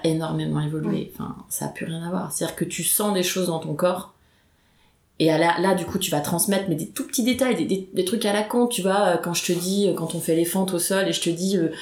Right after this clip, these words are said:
Speaker 1: euh, serre une, comme si t'avais une balle de tennis,
Speaker 2: Ouais.
Speaker 1: euh, entre les deux cuisses, tu serres les cuisses. Bah, au début, ça, je, je, je savais pas encore vraiment comment le, comment le dire,
Speaker 2: Ouais,
Speaker 1: ou comment le
Speaker 2: complètement.
Speaker 1: sentir dans mon
Speaker 2: Ouais.
Speaker 1: corps, et tu vois. Et, euh, donc tu peux,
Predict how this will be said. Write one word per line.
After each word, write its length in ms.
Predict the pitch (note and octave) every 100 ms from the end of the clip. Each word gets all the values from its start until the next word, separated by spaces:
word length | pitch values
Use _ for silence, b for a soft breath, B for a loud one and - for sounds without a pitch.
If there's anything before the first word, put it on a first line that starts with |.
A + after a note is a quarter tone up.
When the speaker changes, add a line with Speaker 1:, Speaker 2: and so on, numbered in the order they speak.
| B B
Speaker 1:
euh, 220 | D#3 D#3
serre 280 | D#3 G3 G3
une, 120 | F#3
comme 200 | F3+ F3+
si 100 | F3+
t'avais 160 | - F3
une 100 | F3+
balle 200 | F3+ F3+
de 80 | F3+
tennis, 420 | F3 E3+ F#3 F#3 F#3+
Speaker 2:
Ouais. 60 |
Speaker 1:
euh, 300 | D#3+ D#3 D#3 D3+
entre 240 | D#3+ -
les 100 | E3
deux 140 | D#3+ E3+
cuisses, 240 | G#3 G3
tu 80 | -
serres 260 | - F3
les 80 | D#3+
cuisses. 160 | D#3+ G#3+ B B
Bah, 120 | D#3+ - - - _ _ - -
au 20 |
début, 300 | E3 F3 G3+
ça, 240 | G#3 G#3 A3+
je, 340 | F#3+ E3+ D#3
je, 720 | D#3 D#3+ D#3 D3+ D3 D3 C#3
je 80 | -
savais 220 | D#3+ D3+
pas 160 | D#3+ F#3
encore 320 | F#3 F#3+ D#3+
vraiment 300 | D3+ E3 E3+
comment 260 | E3 E3+ D#3+
le, 420 | D3 C#3+ C#3 C#3 C#3+
comment 180 | D3+ D3+
le 60 |
dire, 400 | D#3 G3+ A#3 A#3
Speaker 2:
Ouais, 160 | - D#3+
Speaker 1:
ou 40 | D#3
comment 220 | G3 E3+
le 40 | E3
Speaker 2:
complètement. 0 |
Speaker 1:
sentir 540 | - A3 G#3+ - G#3
dans 120 | F3+ F3
mon 40 |
Speaker 2:
Ouais. 100 | A3
Speaker 1:
corps, 220 | G3+ G3
et 80 | F#3
tu 60 | -
vois. 140 | F#3 - - B B B B B -
Et, 180 | E3+ E3+
euh, 540 | D#3 D3+ D3+ D3 D3 D3+ D3+ -
donc 140 | E3 F3
tu 80 |
peux, 120 | A3